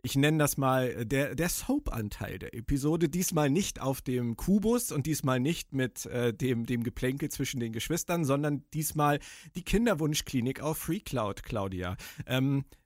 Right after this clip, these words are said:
über Raffi, <laughs> Raffi, jetzt sag ich schon Raffi, Raffi Musiker.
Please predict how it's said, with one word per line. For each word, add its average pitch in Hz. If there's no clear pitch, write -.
über 147
Raffi, 180
<laughs> 101
Raffi, 113
jetzt 104
sag 143
ich -
schon 120
Raffi, 120
Raffi 123
Musiker. 131